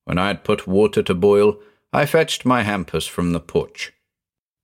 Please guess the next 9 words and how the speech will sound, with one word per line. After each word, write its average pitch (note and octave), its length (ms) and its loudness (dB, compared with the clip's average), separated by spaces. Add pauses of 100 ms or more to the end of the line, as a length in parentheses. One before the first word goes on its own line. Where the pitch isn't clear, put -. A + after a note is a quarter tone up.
(120)
I D3+ 160 2
brushed D#3+ 400 0
the C3+ 80 2
table A2 460 2 (320)
and B2+ 160 2
set - 320 -2
out A2 240 -2
my G2 180 0
meal. E2+ 560 -2